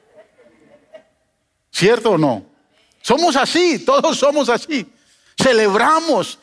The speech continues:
las victorias de nuestros hijos, los logros de nuestros hijos. Y aunque el hijo no haya logrado nada, lo inventamos. Nos inventamos logros porque los queremos. ¿Y cómo se sintió Isaí cuando llegó?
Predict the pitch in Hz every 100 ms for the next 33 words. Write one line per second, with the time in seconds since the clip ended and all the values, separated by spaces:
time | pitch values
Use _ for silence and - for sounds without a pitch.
0 | _ 190 170 190 226 226 208 185 170 -
1 | 165 262 247 185 147 180 233 214 185 156
2 | - 147 277 - 147 - _ _ _ -
3 | - 135 131 143 180 185 165 170 180 -
4 | - 170 196 185 170 151 135 156 170 160
5 | 175 175 151 127 117 98 117 104 - -
6 | _ _ _ _ _ _ - - - -
7 | - - - - - - - - _ _
8 | _ _ _ _ _ _ _ _ _ _
9 | _ _ _ _ 185 180 226 220 190 -
10 | 294 302 233 240 247 285 180 - - _
11 | _ _ _ _ - 190 208 196 175 214
12 | 208 277 285 - - _ _ _ _ _
13 | _ _ _ _ - 285 - 370 302 294
14 | 254 254 294 277 269 277 - 233 180 170
15 | 202 233